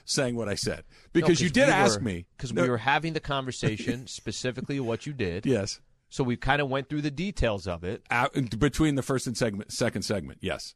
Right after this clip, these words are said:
Speaker 2: Okay.
Speaker 1: We did.
Speaker 2: So I have sort of an argument.
Speaker 1: <laughs> It's, it's
Speaker 2: It's a
Speaker 1: okay.
Speaker 2: semi-argument.
Speaker 1: Like,
Speaker 2: It's
Speaker 1: you
Speaker 2: not that
Speaker 1: kinda
Speaker 2: good.
Speaker 1: know, because we did it. Like, we did in the opening. And, and here's, here's the tweet right here. This is Aaron. It says, "Alan didn't wanna ask Trav how his weekend was. I love his indifference."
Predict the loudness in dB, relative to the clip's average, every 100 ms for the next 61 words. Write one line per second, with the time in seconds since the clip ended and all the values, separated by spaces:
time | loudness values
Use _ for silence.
0 | _ -10 -4 -2 -2 -4 _ _ _ -20
1 | -20 -8 2 2 2 0 4 4 4 0
2 | 0 0 2 0 0 -10 -16 -4 0 2
3 | 4 4 4 6 6 8 8 6 6 6
4 | 6 6 6 8 6 6 6 4 6 4
5 | 2 0 -2 4 6 6 4 6 6 6
6 | 0 2 4 6 6 6 6 6 4 4
7 | 0 0 -2 -2 0 4 6 4 4 6
8 | 6 4 -2 2 2 2 2 0 0 -2
9 | 0 0 0 0 0 0 -8 -20 -20 _
10 | 4 6 6 4 4 0 0 2 0 0
11 | 4 4 4 2 2 0 2 0 0 0
12 | 0 0 0 2 4 2 2 0 0 0
13 | 0 -2 -6 -10 -10